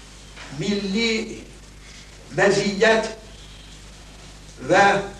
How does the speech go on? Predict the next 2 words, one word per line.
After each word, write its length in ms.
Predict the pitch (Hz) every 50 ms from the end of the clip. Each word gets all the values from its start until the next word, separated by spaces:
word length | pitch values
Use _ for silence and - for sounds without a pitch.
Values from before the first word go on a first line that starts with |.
| - - - - - - - - - - - - - - - - - - - - - - - - - - - -
hususiyetleriyle 1300 | - 202 202 - 208 220 190 156 - - 202 190 190 190 180 - - - - 226 214 240 - 180 175 180 185 196 202 - - - - - - - - - - - - - - - - - - - - - - - - - 123 131
yoğurup 580 | 170 214 214 208 202 208 208 254 254 - -